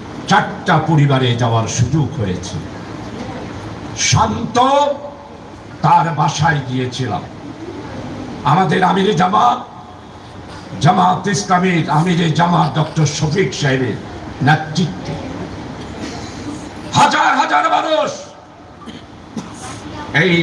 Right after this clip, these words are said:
ইপিজেড এই বাসা, বিশ্বাস করে বাসাটা হলো এই দরজা থেকে শুরু করে এই পর্যন্ত একটা পালং আছে, টেবিল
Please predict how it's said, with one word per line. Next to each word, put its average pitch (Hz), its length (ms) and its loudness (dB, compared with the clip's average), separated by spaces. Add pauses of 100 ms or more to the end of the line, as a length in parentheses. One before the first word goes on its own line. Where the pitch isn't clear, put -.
(300)
ইপিজেড 214 500 4 (100)
এই 156 80 6 (100)
বাসা, 123 300 4 (920)
বিশ্বাস 117 400 0 (160)
করে 131 240 0 (880)
বাসাটা 147 520 4
হলো 156 220 4 (1200)
এই 156 100 8 (140)
দরজা 139 380 4 (160)
থেকে 156 240 2 (120)
শুরু 143 200 0 (100)
করে 151 240 -2
এই - 120 -4
পর্যন্ত 143 520 -4 (400)
একটা - 260 -2 (200)
পালং 151 320 4 (140)
আছে, - 200 -6 (1300)
টেবিল 311 380 6